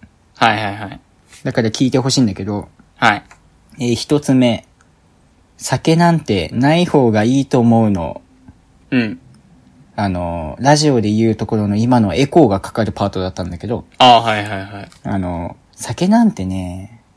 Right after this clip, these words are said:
Speaker 2: ない方がいいんじゃないかって最近思ってきて。
Speaker 1: うん。
Speaker 2: というのもね、
Speaker 1: うん。
Speaker 2: あの、僕が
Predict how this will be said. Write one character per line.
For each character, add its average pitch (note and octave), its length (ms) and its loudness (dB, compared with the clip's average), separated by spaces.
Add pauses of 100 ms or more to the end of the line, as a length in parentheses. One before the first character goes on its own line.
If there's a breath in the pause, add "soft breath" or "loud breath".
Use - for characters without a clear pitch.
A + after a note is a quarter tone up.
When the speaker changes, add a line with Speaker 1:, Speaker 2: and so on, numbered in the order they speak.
Speaker 2:
な A2 160 -4
い G#3+ 80 0
方 C#3+ 200 0
が F#2 60 -6
い F2+ 100 -8
い - 20 -6
ん F#3 80 -2
じ B3+ 80 -4
ゃ A3+ 40 0
な C#3 80 0
い G#2 60 -4
か G2 100 -6
っ - 40 -8
て - 80 -14
最 G#2 180 -6
近 G#2 100 -6
思 G#2+ 140 -2
っ B2+ 60 -6
て - 100 -12
き - 80 -18
て。 - 340 -12 (280)
Speaker 1:
う A#2+ 40 -6
ん。 G2+ 220 -6 (600)
Speaker 2:
と D#3+ 100 -2
い G3+ 80 2
う A3+ 60 2
の A3 80 4
も F#2+ 120 0
ね、 B2 200 -4 (320)
Speaker 1:
う C3 60 -2
ん。 G2+ 180 -8 (240)
Speaker 2:
あ A#2 80 0
の、 G#2 160 -2
僕 E3+ 320 0
が B2 340 2